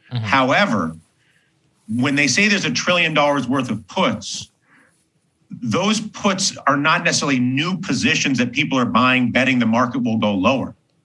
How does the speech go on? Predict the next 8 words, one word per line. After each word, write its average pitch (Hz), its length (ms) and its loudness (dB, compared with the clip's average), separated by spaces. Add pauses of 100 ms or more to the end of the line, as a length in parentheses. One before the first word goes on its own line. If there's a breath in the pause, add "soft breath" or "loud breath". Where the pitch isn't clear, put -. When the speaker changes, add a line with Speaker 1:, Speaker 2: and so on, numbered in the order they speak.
(220)
Speaker 1:
Mm. 113 380 -2 (280 loud breath)
Speaker 2:
Many 156 340 2
of 156 80 -2
those 143 200 0
positions 123 500 0
are 113 120 0
hedge 180 540 0
positions 113 840 -2